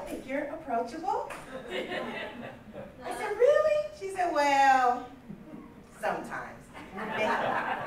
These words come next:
maybe you need to work on it just a little bit." So,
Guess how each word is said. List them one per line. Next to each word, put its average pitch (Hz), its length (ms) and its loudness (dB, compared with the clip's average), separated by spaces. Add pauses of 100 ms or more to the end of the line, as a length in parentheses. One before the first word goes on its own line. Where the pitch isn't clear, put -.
(600)
maybe 294 240 4
you 262 80 0
need 240 220 -2
to 208 300 2
work 175 180 6
on 143 140 2
it 139 120 -6
just - 200 -8
a 139 80 -12
little 131 160 -8
bit." - 340 -8
So, 269 560 4